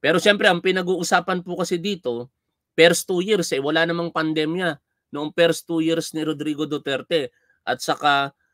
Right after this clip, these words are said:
nito pong si Aquino. Wala ring mga giyera na ganun kalala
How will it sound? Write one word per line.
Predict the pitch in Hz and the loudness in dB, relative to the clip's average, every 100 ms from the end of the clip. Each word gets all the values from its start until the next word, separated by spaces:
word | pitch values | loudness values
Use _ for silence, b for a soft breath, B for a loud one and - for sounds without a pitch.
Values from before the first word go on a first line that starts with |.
| _ - | _ -12
nito | 127 131 143 | -8 -6 -6
pong | 151 143 | -4 -4
si | 139 151 139 135 131 131 _ _ _ | -4 -4 -4 -6 -8 -14 _ _ _
Aquino. | 123 - 131 147 160 123 _ _ _ _ _ _ _ _ _ | -4 -4 -4 -2 -2 -4 _ _ _ _ _ _ _ _ _
Wala | 117 151 156 156 | 2 6 8 6
ring | 156 156 | 4 0
mga | 151 151 | 0 -2
giyera | 147 147 147 143 | 0 0 0 0
na | 139 | -2
ganun | 131 139 139 | -4 -4 -4
kalala | 135 135 139 170 | -2 0 2 0